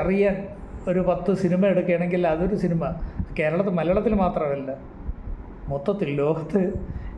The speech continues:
എ-, എവിടെ ഉള്ള ആളും ഒരു പത്തോ ഇരുപതോ സിനിമ എടുക്കുകയാണെങ്കിൽ ഉറപ്പായിട്ട് അതൊരു സിനിമ, മലയാളത്തിൽ ഇങ്ങനൊരു സിനിമ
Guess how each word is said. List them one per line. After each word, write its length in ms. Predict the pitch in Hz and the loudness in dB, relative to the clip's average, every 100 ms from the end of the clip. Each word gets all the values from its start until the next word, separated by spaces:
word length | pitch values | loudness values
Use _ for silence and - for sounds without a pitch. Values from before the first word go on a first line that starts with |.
| - 165 | -6 -4
എ-, 120 | 165 170 175 | -2 -2 0
എവിടെ 180 | 185 233 | 4 4
ഉള്ള 100 | 208 196 | 6 6
ആളും 220 | 180 170 - - - - - - - | 4 2 -2 -10 -14 -14 -16 -10 -4
ഒരു 80 | 175 | 0
പത്തോ 180 | 175 180 196 | 0 2 2
ഇരുപതോ 260 | 190 190 190 | 4 4 4
സിനിമ 160 | 175 185 | 2 4
എടുക്കുകയാണെങ്കിൽ 480 | 190 185 180 180 185 180 | 4 4 2 2 2 2
ഉറപ്പായിട്ട് 440 | 170 180 214 190 175 | 2 0 2 2 2
അതൊരു 240 | 165 175 185 185 | 2 2 2 2
സിനിമ, 180 | 170 170 170 160 | 0 0 0 0
മലയാളത്തിൽ 460 | 156 165 202 196 180 | 2 4 2 2 0
ഇങ്ങനൊരു 320 | 170 170 170 170 | 2 2 0 0
സിനിമ 180 | 160 | 0